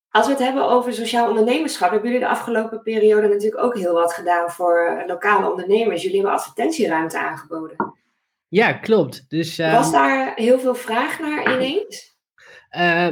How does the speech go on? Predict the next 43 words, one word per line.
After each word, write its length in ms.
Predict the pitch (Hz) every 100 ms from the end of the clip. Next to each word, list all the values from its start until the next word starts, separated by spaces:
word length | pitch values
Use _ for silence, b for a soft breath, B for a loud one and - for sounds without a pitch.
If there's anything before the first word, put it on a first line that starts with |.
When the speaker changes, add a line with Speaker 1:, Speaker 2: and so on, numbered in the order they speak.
| 120
Speaker 2:
nou, 280 | 160 170 170
we 60 |
zagen 340 | 165 175 175 180
natuurlijk 320 | 160 180 160
wel 220 | 165 170
gewoon, 400 | 175 156 151 151
ehm, 460 | 147 147 147 156 147 _ _
ehm, 640 | - 135 143 143 139 139 139 147 _ _
en 140 | 139
dat 100 | 135
hebben 180 | 147 139
jullie 160 | 143 131
vast 240 | 143 -
ook 100 | 147
wel 80 | 151
meegekregen, 640 | 127 135 - - 131 135
dat 140 | 135 -
heel 120 | 156
veel 120 | -
ondernemers, 720 | 156 156 151 156 160 139 - -
eh, 360 | 147 143 147
ja, 120 | 147 143
die, 300 | 143 135 -
die 500 | 160 156 147 151 _ _
stopt-, 400 | - 202 202 185
dat 160 | 160 156
stopte 300 | - 220 214
natuurlijk 360 | 151 156 143
drie 180 | 143 151
weken 260 | 143 143 -
geleden 360 | 147 139 139
vrij 460 | 135 147 135 131 131 b b
abrupt. 640 | - 135 139 131 120 - -
Toen 260 | 151 147
allerlei 380 | 117 151 151 139
dingen 220 | 143 147
moesten 280 | 139 135 -
sluiten, 560 | - 175 175 175 170 151
restaurants 520 | 143 - 139 156 156
moesten 280 | 156 143 135
sluiten, 540 | - 127 135 131 139
enzovoort, 420 | - 139 123 - 120
enzovoort. 600 | 160 160 - 127 131